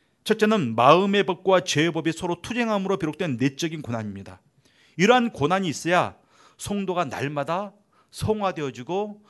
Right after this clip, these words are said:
성숙되어지고 그리고 성장할 수가 있습니다. 또 둘째는 믿음의 삶으로 말미암아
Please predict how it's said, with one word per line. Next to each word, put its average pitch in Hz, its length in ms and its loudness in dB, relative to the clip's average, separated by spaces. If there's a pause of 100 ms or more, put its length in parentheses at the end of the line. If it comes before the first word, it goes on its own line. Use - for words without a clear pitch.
(160)
성숙되어지고 175 1200 -4 (140)
그리고 135 500 -8 (120)
성장할 175 540 -6
수가 - 240 -6
있습니다. 95 420 -10 (760)
또 233 100 2
둘째는 185 500 2 (400)
믿음의 240 1080 2
삶으로 226 560 2
말미암아 151 680 2